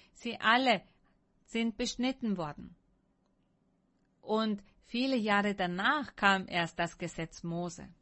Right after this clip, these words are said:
Er sagt hier, Abraham hat zu welchem Zeitpunkt die Segnung erhalten? Noch vor dem Gesetz Mose hat Abraham die Segnung Gottes erhalten,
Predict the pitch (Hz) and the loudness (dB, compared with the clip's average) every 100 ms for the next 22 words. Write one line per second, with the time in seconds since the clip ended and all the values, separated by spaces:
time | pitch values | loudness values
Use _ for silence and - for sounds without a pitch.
0 | _ _ _ _ _ _ _ _ _ _ | _ _ _ _ _ _ _ _ _ _
1 | _ _ _ _ - - _ - 220 214 | _ _ _ _ -20 -20 _ -6 -4 -2
2 | 220 202 180 - 175 180 175 185 190 220 | -2 -4 -6 -6 -2 0 0 -2 -2 -2
3 | 214 _ - 202 202 - _ - 196 208 | -8 _ -4 -2 -2 -12 _ -10 -2 -2
4 | 240 208 202 202 196 233 220 185 180 196 | 0 -4 -2 2 2 2 -2 -4 -2 -4
5 | - 240 269 214 175 165 165 170 202 220 | -4 -6 -4 -6 -4 -4 -4 -4 -8 -8
6 | - - - 180 - - 226 294 254 185 | -14 -14 -4 -2 -2 2 4 4 0 -2
7 | 170 165 - 170 165 165 156 - - - | -2 -4 -4 -6 -4 -6 -12 -16 -20 -4
8 | 180 - - 165 165 170 165 160 156 - | -4 -4 -2 0 0 -2 -2 -2 -4 -10
9 | - 180 - 202 202 202 175 170 170 165 | -10 -10 -6 -2 -2 -2 -6 -4 -6 -6
10 | 160 165 160 160 - 151 | -10 -8 -6 -6 -8 -16